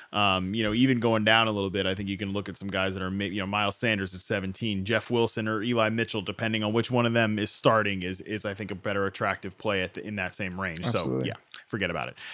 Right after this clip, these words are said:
Speaker 1: Um, all right, T J, that is gonna do it for us. If people found this via the Yahoo Fantasy Football Forecast feed, tell them all about D F S M V P.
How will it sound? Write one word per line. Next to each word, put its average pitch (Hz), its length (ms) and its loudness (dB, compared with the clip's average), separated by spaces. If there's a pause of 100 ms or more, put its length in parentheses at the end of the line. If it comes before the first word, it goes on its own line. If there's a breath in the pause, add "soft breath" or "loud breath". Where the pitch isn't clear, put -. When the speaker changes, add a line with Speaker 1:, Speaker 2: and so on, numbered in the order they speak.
(260 loud breath)
Speaker 1:
Um, 147 280 12
all 156 100 12
right, 254 200 12
T 247 140 8
J, 185 280 10
that 143 140 10
is 170 120 10
gonna 165 180 10
do 143 200 8
it 165 200 10
for 139 460 6 (100)
us. 147 440 10 (220)
If 139 260 2
people 220 360 8
found 180 560 8
this 147 500 6 (180)
via 123 440 6
the 113 100 2
Yahoo 113 360 6
Fantasy 107 400 -2
Football 98 360 0
Forecast 107 480 0
feed, 131 240 2
tell 139 160 4
them 170 180 2
all 135 220 2
about 120 340 4 (200)
D 117 200 2
F 139 160 4
S 127 280 4 (120)
M 123 200 2
V 131 160 4
P. 143 400 -6